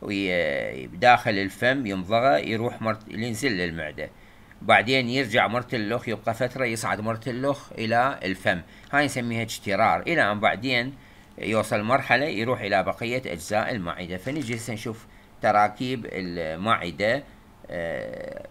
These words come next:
المركبة بالمجترات. إذن in ruminants من أمثلتها الأبقار، كاو هي من المجترات. Stomach consists of four chambers. إذن بالمجترات المعدة تتألف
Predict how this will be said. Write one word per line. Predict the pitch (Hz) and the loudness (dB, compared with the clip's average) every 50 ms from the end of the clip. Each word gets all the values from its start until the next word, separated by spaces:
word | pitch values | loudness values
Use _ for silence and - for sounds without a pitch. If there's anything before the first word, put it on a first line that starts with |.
| - - | -12 -8
المركبة | 87 92 92 92 92 95 98 113 113 - - 156 143 139 156 160 165 156 - | -6 -6 -4 -2 0 2 2 2 0 0 0 0 0 0 0 -2 -2 -4 -4
بالمجترات. | - 92 120 135 151 160 151 113 113 110 - - 104 92 82 90 80 76 82 - | -4 -4 -2 -2 -2 -2 -2 -4 -4 -6 -4 -2 -2 -2 0 0 -2 -2 -2 -2
إذن | - 135 127 139 131 - | -4 -2 -2 -2 -2 -2
in | 85 123 123 123 | -4 -4 -4 -2
ruminants | 135 156 160 143 117 101 95 107 120 127 - - | 0 0 0 0 -2 -2 -2 -2 -4 -4 -6 -6
من | 104 90 | -6 -4
أمثلتها | 76 92 95 - 110 110 117 - - 107 107 | -4 -6 -6 -6 -4 -4 -4 -4 -2 -2 -2
الأبقار، | 107 98 90 - 87 92 - - - - 139 120 92 104 117 113 107 - - - - | -2 -4 -4 -4 -4 -6 -6 -2 2 6 6 8 6 6 2 -2 -12 -16 -20 -10 0
كاو | - 110 87 82 107 117 - - - - - - - - - - - - | 2 4 4 4 2 -2 -6 -12 -20 -20 -20 -20 -20 -20 -20 -20 -16 -10
هي | - 104 101 92 98 107 107 | -6 -4 -2 0 0 0 0
من | 98 95 | 0 -2
المجترات. | 95 90 90 90 - - - 92 78 76 98 101 123 147 - - - - - - - - 107 | -2 -2 -4 -6 -8 -4 -2 -2 0 0 2 2 2 0 -2 -8 -20 -20 -20 -20 -12 -10 -10
Stomach | - - - 170 156 151 147 131 127 - - | -8 -2 0 2 2 4 2 2 2 2 0
consists | 117 104 107 107 - - 156 143 - - - | 0 0 0 -2 -4 -4 -6 -6 -6 -6 -2
of | - 104 117 113 110 - - | 2 4 4 4 2 -2 0
four | 135 135 147 156 151 - - | 4 4 4 4 2 -2 -4
chambers. | 110 87 87 87 85 85 90 92 - - | -4 -2 -2 -2 -4 -4 -6 -6 -8 -8
إذن | 117 120 127 120 117 | -6 -4 -4 -4 -2
بالمجترات | 135 147 147 117 98 92 - - 101 87 82 98 107 123 - 101 | -2 -2 -2 -2 -4 -6 -6 -4 -4 -2 0 0 0 0 -2 -4
المعدة | 85 90 110 123 110 - 92 90 95 92 | -6 -4 -4 -4 -4 -4 -6 -6 -6 -8
تتألف | - - 92 - - - 120 117 110 123 147 160 | -8 -10 -12 -10 -6 -4 -2 -2 0 2 0 0